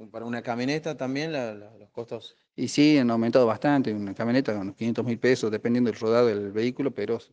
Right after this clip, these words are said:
Speaker 2: por ahí anda.
Speaker 1: Para el cambio de los cuatro.
Speaker 2: Exactamente, el cambio de los
Speaker 1: Ok.
Speaker 2: cuatro neumáticos.
Speaker 1: Bueno, Marcelo, muchas gracias por esta información. La verdad
Speaker 2: Sí.
Speaker 1: que sí, corroboramos esto y sin duda es, es, es preocupante lo del país,
Speaker 2: Sí.
Speaker 1: pero bueno, la gente necesita esto de dar seguridad.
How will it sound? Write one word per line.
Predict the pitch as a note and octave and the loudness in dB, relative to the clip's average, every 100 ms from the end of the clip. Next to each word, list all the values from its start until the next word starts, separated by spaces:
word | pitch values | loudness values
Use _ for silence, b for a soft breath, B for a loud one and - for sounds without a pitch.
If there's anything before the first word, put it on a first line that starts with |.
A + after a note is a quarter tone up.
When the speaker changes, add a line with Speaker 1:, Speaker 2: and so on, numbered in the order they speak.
| _ | _
Speaker 2:
por | G#2 | -4
ahí | G#2+ A2+ | -4 -4
anda. | G#2 F#2+ - | -6 -10 -14
Speaker 1:
Para | - A2 | -12 -12
el | G#2 | -10
cambio | B2 A#2+ | -8 -6
de | A2 | -8
los | |
cuatro. | - B2 A#2 G#2 | -8 -10 -10 -10
Speaker 2:
Exactamente, | A#2+ C#3 B2+ B2 A2+ | -2 0 2 0 2
el | |
cambio | B2+ A#2 | 2 2
de | |
los | |
Speaker 1:
Ok. | A2+ | 0
Speaker 2:
cuatro | A2+ | -2
neumáticos. | A2+ G#2+ G2+ _ _ | -4 -6 -10 _ _
Speaker 1:
Bueno, | B2+ A2+ | -14 -12
Marcelo, | A#2+ C#3+ G#3 G3 | -10 -6 -4 -2
muchas | G#3+ F3 | 0 2
gracias | F3+ F#3+ F3 | 2 2 0
por | D#3+ | -2
esta | E3 | -2
información. | D3+ C#3 C#3 C#3 G3 | -4 -4 -4 -4 -2
La | F3+ | 0
verdad | C3 D3 D3 | 2 0 0
Speaker 2:
Sí. | C#3+ | -2
Speaker 1:
que | A2+ G#2 b b b _ | -2 -4 b b b _
sí, | - B2+ | -8 0
corroboramos | C3 C#3 D3 F3 E3+ D#3 | 2 4 4 4 2 0
esto | E3 E3 E3+ | -2 2 2
y | C3 | 2
sin | A#2+ A#2+ | -4 -4
duda | C3 C#3 | 0 0
es, | - | -2
es, | A2 A2 G#2+ C3 C3+ | -8 -8 -6 -4 -4
es | B2 C3 | -6 -4
preocupante | C#3 C#3 D#3 F3 E3 | -2 0 2 2 2
lo | C#3+ | 2
del | C3 | 4
país, | C3+ D3 E3+ F3+ - _ _ | 2 4 2 -2 -10 _ _
Speaker 2:
Sí. | A#2+ A#2 - | -20 -16 -2
Speaker 1:
pero | A#2+ A#2 A#2 | 2 4 4
bueno, | B2+ A#2+ | 2 0
la | A#2 | -2
gente | D#3 G3+ | 2 2
necesita | E3+ D3 C#3+ E3+ C#3 B2 | 2 0 -2 -4 0 0
esto | A#2+ C#3 D3 | 0 -2 0
de | C3 | 2
dar | B2+ C#3+ B2 | 4 2 2
seguridad. | C3+ B2+ B2 G2+ | -2 -2 -4 -6